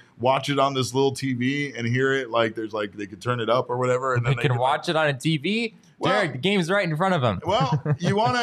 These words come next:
Speaker 1: you know, when you watch something live, you wanna be able, 'cause it's delayed, so you can go back and you can watch it,
Speaker 2: Sure.
Speaker 1: you know, the
Speaker 2: That's
Speaker 1: thirty-second
Speaker 2: fair.
Speaker 1: delay or whatever, right? So
Speaker 2: I feel
Speaker 1: but
Speaker 2: like
Speaker 1: they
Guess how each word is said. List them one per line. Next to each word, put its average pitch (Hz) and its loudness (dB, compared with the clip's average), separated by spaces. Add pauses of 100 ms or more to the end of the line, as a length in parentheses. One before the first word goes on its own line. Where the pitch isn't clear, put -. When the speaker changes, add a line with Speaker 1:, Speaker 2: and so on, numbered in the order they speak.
(160)
Speaker 1:
you 202 0
know, 262 2
when 247 0
you 208 -2
watch 175 0
something 156 0
live, 170 0
you 175 -6
wanna 170 0
be 156 -4
able, 151 0
'cause 156 -6
it's 160 -12
delayed, 135 -2
so 160 -8
you 156 -10
can 156 -10
go 127 4
back 123 2
and 131 -12
you 123 -12
can 123 -8
watch 107 2
it, 120 -4
Speaker 2:
Sure. 127 6
Speaker 1:
you 120 -2
know, 113 0
the 107 -8
Speaker 2:
That's - -8
Speaker 1:
thirty-second 113 0
Speaker 2:
fair. 104 -12
Speaker 1:
delay 104 -4
or 95 -10
whatever, 87 -14
right? 98 -8
So 104 -8
Speaker 2:
I 156 2
feel 190 -2
Speaker 1:
but 220 2
Speaker 2:
like 208 0
Speaker 1:
they 190 2